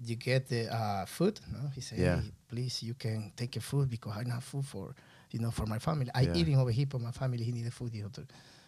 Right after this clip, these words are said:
Speaker 1: "Okay, take care of food." For, it's okay. No problem for us, you know?
Speaker 2: Yeah.
Speaker 1: I take care of everybody for food. It, for him, the other guys, Cuba, I say, "Yo, wow, it's here. Hey, I, I need you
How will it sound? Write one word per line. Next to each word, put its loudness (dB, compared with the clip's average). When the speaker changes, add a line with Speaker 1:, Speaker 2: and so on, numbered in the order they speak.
Speaker 1:
"Okay, 2
take -4
care 0
of -2
food." 0
For, 4
it's -10
okay. 0
No 4
problem 8
for 4
us, 8
you 2
know? 4
Speaker 2:
Yeah. 6
Speaker 1:
I 4
take 2
care 4
of 8
everybody 6
for 0
food. -4
It, 2
for -2
him, 2
the 0
other 0
guys, -4
Cuba, -2
I -4
say, -10
"Yo, -10
wow, -10
it's -10
here. -6
Hey, -2
I, -4
I 0
need 0
you -2